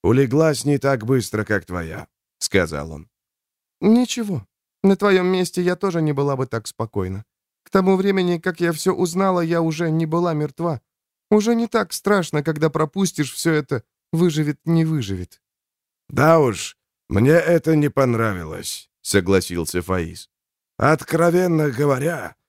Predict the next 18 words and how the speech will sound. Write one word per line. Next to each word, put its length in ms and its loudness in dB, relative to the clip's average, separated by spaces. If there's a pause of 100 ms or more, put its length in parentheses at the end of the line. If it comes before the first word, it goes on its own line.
(180)
мне 320 2
не 100 4
нравится 520 0
и 80 2
происходящее 920 -2
сейчас». 760 -6 (1400)
Она 280 4
протянула 540 2
руку, 360 -2 (360)
и 100 6
он 280 4
сплёл 500 0
свои 340 -2
пальцы 500 -2
с 180 -6
её, 520 -4 (440)
как 200 2
всегда. 540 -6